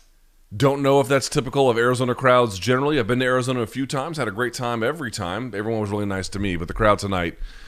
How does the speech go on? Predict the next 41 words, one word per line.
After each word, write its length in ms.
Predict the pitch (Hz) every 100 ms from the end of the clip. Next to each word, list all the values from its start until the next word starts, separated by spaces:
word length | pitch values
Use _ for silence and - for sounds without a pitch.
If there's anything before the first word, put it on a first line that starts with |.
| - -
should 300 | - 156 135
be 160 | 120 110
noted, 460 | 110 104 92 90
authoritatively 840 | 73 95 123 107 95 110 95 82 78
sucked 460 | - 104 90 - - -
the 160 | 82 82
horn. 400 | 95 85 71 71
They 120 | 90
were 160 | 85 82
not 360 | 87 82 80 _ _ _ _ _ -
a 80 | 107
good 280 | 98 107 87
M 160 | 92
M 120 | 90 82
A 100 | 80
crowd. 380 | 82 73 69 - - - - - -
We'll 100 | 110
get 100 | 120
back 160 | 110
to 80 | -
that 140 | 101
a 20 | 92
little 160 | 92
bit 100 | 85
later. 320 | 80 85 76 69 -
Let's 160 | 110 -
start 260 | - 143
with 100 | 123
the 60 | 110
main 200 | 110 110
event 340 | 107 87 92
for 80 | 71
U 140 | 92 92
F 80 |
C 160 | - 92
two 220 | - 101
sixty-three. 580 | - 90 - 90 - 85
The 100 | 80
middleweight 460 | 90 117 131 127 -
title 400 | 123 113 117 104
was 240 | 98 90